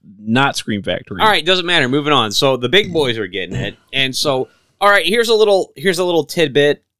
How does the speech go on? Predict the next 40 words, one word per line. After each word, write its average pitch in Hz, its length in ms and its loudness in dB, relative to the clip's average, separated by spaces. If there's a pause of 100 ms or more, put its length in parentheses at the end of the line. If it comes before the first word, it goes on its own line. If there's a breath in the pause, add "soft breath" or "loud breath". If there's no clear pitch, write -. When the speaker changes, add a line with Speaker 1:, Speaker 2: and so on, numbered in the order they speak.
(120)
Speaker 2:
of 120 100 -6
fun. 110 380 -4 (280)
You 160 120 0
ever 175 100 0
see 190 100 0
the 165 100 0
movie 160 220 -2
Dodgeball? 113 640 -2 (160)
Speaker 1:
And 101 680 -6
three 180 720 2
has 143 260 4
no 110 140 4
Blu-ray, 87 420 -4
so 101 140 -4
that, 107 240 -2
okay. 92 260 -6 (540)
Speaker 2:
All 127 100 0
right, 90 180 -4
well, 104 200 -10
you 139 160 -6
know, 113 80 -2
it's, 110 180 -6
it's 143 180 -2
our 143 60 2
boys 113 300 -4
at 98 120 -8
Scream 104 280 -8
Factory. 78 340 -8
Anyway, 131 360 0 (240 soft breath)
so, 160 400 4
uh, 135 520 2
you 123 240 -2
ever 190 140 -2
see 180 240 -2
Dodgeball? 131 720 0 (720)
Speaker 1:
You - 120 -10
can 104 100 0
dodge 127 260 4
a 120 40 0
wrench, 165 400 2